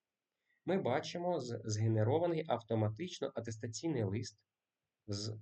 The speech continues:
всією інформацією по сертифікатах. Де і коли вони були отримані, з номерами сертифікатів. Бачимо науковий ступінь, тобто вся інформація підтягнулася з анкети.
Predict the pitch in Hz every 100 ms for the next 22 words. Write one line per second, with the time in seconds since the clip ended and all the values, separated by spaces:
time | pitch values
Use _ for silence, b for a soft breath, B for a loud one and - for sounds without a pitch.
0 | - _ - - 123 156 160 120 120 113
1 | 110 104 101 151 160 127 - 147 123 127
2 | 117 117 117 92 - - _ _ _ _
3 | _ _ _ 104 180 190 117 110 117 139
4 | 120 107 104 98 95 - 180 196 190 -
5 | 113 104 104 104 135 160 160 - - 113
6 | 110 90 101 - _ _ _ _ _ _
7 | _ _ _ _ _ _ _ _ _ 113
8 | 139 110 104 98 98 104 - _ _ _
9 | 117 117 113 113 104 107 214 208 180 135
10 | - 113 143 131 127 135 131 117 120 120
11 | 123 127 113 - 120 117 123 123 117 113